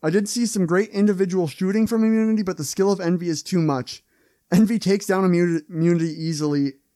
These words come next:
and there is not much fight left in them. B-, Immunity. Um, fifty to twenty-four, so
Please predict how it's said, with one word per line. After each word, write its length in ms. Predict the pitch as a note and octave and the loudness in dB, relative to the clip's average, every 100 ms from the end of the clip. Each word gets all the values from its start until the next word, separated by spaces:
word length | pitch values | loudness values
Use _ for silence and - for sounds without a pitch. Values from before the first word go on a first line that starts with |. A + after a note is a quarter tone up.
| _ | _
and 160 | D3 D3 | -2 0
there 180 | D3 D3 | 2 0
is 140 | C3 | 0
not 200 | D#3 E3+ | -2 -2
much 200 | E3 C#3+ | -4 -6
fight 300 | - D3+ B2+ _ | -6 -6 -6 _
left 280 | - C3+ B2+ | -6 -6 -6
in 220 | - C3+ | -4 -2
them. 300 | A#2+ A2+ A#2+ A2+ - - _ | -2 -4 -12 -14 -20 -20 _
B-, 120 | C#3 - | -8 -4
Immunity. 440 | C#3 B2+ A2 - - _ _ _ _ _ _ | -2 0 -2 -10 -20 _ _ _ _ _ _
Um, 540 | C3+ C3 B2+ A#2+ A#2 A2 _ _ _ | -8 -6 -6 -6 -8 -10 _ _ _
fifty 300 | - F#3+ A3+ | -8 -6 -6
to 60 | F3+ | -8
twenty-four, 580 | - G3 F3+ G#3 F#3+ | -4 -2 -2 -4 -8
so 320 | B2 - B2 | -8 -8 -10